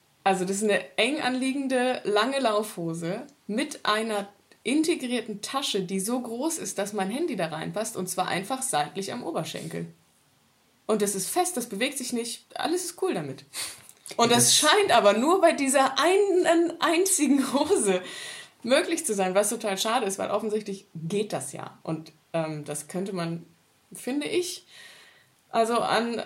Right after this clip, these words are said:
Speaker 1: alle Laufhosenhersteller <laughs> weltweit, ich finde, man könnte das ruhig einführen, immer.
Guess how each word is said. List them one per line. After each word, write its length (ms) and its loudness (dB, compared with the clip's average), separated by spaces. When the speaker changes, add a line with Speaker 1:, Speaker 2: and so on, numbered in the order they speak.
Speaker 1:
alle 380 4
Laufhosenhersteller 1400 4
<laughs> 0 -
weltweit, 460 2
ich 140 -6
finde, 160 0
man 120 2
könnte 220 -2
das 160 -4
ruhig 240 -6
einführen, 500 -4
immer. 400 -4